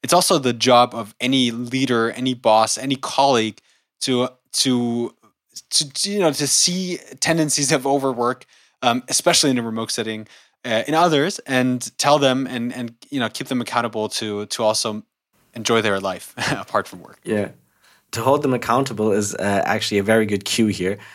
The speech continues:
Speaker 2: because, uh, as you know, this is also a legal podcast, and we always, um, ask the people who are working in legal tech and who we interview, "What do you think about the, the situation in Germany?" They always say, "Hey, legal tech in Germany is so far behind,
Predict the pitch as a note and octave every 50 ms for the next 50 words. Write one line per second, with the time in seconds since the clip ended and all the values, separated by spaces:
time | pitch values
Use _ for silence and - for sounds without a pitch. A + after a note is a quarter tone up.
0 | - _ - G2 - A2+ G#2 G2 - - G2+ G#2 - A#2 A#2+ B2 C3 B2 A#2+ A#2+
1 | A2+ A2 G#2+ A2 A2 G#2+ A2 G#2+ - - G2 G2 G2 G#2 G2+ G2+ F#2 - - F2+
2 | F2 - - G2 G2 G2 - - F#2 G2 G2 F#2+ G2+ F#2+ F#2 A2 A2 G#2+ G2 -
3 | - - - F#2+ F#2+ F#2+ F#2 F#2+ F#2 - _ _ _ _ - - - - - _
4 | - - A#2 A#2+ - - - - - - - A#2 A2+ A2 G2+ G2+ G2+ G2+ - -
5 | - _ _ _ _ - A2 G#2 G2+ G#2+ A#2 A2+ - G#2+ G2 F#2+ F#2 G2 F#2+ G2
6 | F#2 - G2+ F#2+ - G2 F#2+ G2 G2 F#2+ - A2 A2 G#2+ F#2+ F#2+ F#2+ F#2+ F#2 G#2
7 | G2+ - G#2 G2 - - G#2+ G#2 G2 - F#2+ - F#2 F#2+ - - F#2 F#2 F2 -
8 | F#2 F#2 F2 - - - G2+ - G#2 F#2+ G2 F#2 - G2+ F#2+ F2+ - G#2 G#2 G2
9 | F#2 F2+ F2 F#2 G2+ A2 A2+ A2+ G#2+ G#2 - A2 G2+ G2+ G#2 G2 G2 G#2 G2+ G2+
10 | G2 - G#2+ G#2 G#2 F#2+ - - G#2 G2+ G2 G2 F#2+ F#2+ - - A#2+ A2+ A2 -
11 | A2+ G#2+ G#2 - F#2+ - G#2 G#2 G#2 G#2 G2+